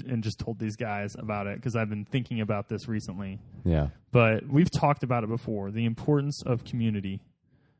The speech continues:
Speaker 1: We've talked about building a community, um, social,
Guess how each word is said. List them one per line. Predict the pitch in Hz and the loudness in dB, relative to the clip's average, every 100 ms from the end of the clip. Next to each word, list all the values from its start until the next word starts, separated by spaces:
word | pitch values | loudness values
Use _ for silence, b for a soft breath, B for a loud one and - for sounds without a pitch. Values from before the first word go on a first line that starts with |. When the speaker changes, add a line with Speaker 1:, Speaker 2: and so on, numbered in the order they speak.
| _ _ _ | _ _ _
Speaker 1:
We've | - | 0
talked | 123 113 | 0 2
about | 107 101 | 0 6
building | 131 127 123 | 8 8 6
a | |
community, | 117 127 117 113 110 107 104 104 117 - - | 4 4 4 4 4 2 2 0 -4 -8 -8
um, | 98 95 95 95 95 - - - - | -6 -6 -6 -8 -12 -14 -20 -20 -4
social, | - 123 135 | 2 4 2